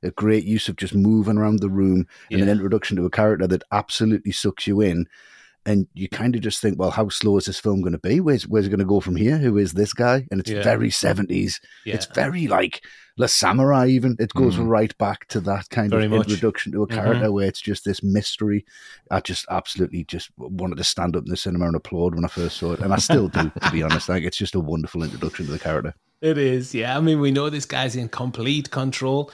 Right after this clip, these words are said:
Speaker 2: He ain't in no rush at all. The way he's sauntering through that garage to get to his Chevy Impala.
Speaker 3: Mm.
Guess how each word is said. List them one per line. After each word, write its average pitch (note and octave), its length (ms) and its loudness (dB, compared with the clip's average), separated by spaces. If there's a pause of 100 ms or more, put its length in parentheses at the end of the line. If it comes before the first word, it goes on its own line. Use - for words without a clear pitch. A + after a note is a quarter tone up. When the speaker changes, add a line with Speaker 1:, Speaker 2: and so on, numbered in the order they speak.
(120)
Speaker 2:
He C3+ 280 0
ain't D#3 140 0
in C3+ 180 0
no B2+ 220 0
rush B2+ 540 0
at A#2 160 -2
all. A#2+ 380 -2 (280)
The C#3 60 -8
way C#3 120 2
he's C3 120 0
sauntering C3+ 560 0
through A#2+ 220 -2
that A#2+ 260 -2
garage C3+ 440 -2
to A#2 100 -4
get A2 180 -4
to A#2 80 -2
his G#2+ 160 -2
Chevy A2+ 320 0
Impala. A2 560 -2
Speaker 3:
Mm. F#2 280 -6